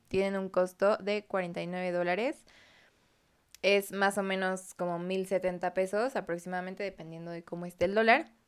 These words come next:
pero es válido por un año. Y si lo contratan en estas fechas, les dan tres meses extra. Entonces, les estarían regalando,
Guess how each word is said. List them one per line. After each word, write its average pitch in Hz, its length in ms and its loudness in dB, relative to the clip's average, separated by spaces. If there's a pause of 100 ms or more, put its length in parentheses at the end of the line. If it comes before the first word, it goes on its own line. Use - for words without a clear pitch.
(120)
pero 247 180 8
es 247 140 8
válido 220 420 6
por 190 240 4
un 190 240 -2
año. 160 280 0
Y 185 120 -6
si 196 120 -2
lo 190 100 4
contratan 220 600 0
en 180 200 -4
estas 190 280 -2
fechas, 269 400 2 (200)
les 185 240 4
dan 185 260 0 (100)
tres 202 380 2
meses 180 560 -2
extra. - 440 -4 (380)
Entonces, 190 540 -2
les 175 160 0
estarían 165 480 -6
regalando, 165 580 -8